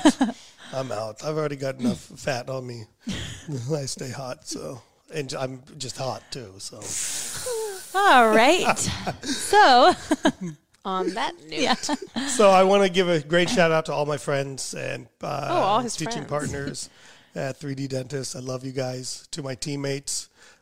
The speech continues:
Speaker 2: uh, who are at home, uh, I will, uh, uh, get in touch with you and, uh, talk to you guys. And, uh, um, uh, Meredith, thank you so much for coming on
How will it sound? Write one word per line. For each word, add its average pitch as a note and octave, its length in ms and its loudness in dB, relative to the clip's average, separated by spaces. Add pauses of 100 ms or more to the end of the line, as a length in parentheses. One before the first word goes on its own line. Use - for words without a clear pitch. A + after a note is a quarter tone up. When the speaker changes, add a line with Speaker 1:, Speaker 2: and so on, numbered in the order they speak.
Speaker 2:
uh, B2+ 180 -4
who C3 260 -6
are B2 120 -4
at B2 140 -6
home, C#3 440 -4 (180)
uh, A#2+ 520 -12
I B2+ 120 -10
will, B2 340 -12
uh, B2 840 -16
uh, A#2+ 80 -10
get C3+ 200 -8
in B2+ 60 -14
touch C3 240 -8
with C#3 200 -12
you C3 240 -12 (240)
and, B2 360 -16
uh, A#2+ 280 -14
talk - 240 -10
to C3 80 -12
you B2+ 40 -12
guys. B2 500 -10
And, C3 300 -16
uh, C3 220 -14 (480)
um, C3+ 460 -12 (280)
uh, C#3 200 -10
Meredith, C#3+ 400 -2
thank - 320 -6
you D3+ 40 -8
so D3 180 -4
much C#3+ 480 -10
for - 140 -16
coming C3+ 300 -10
on D3+ 240 -10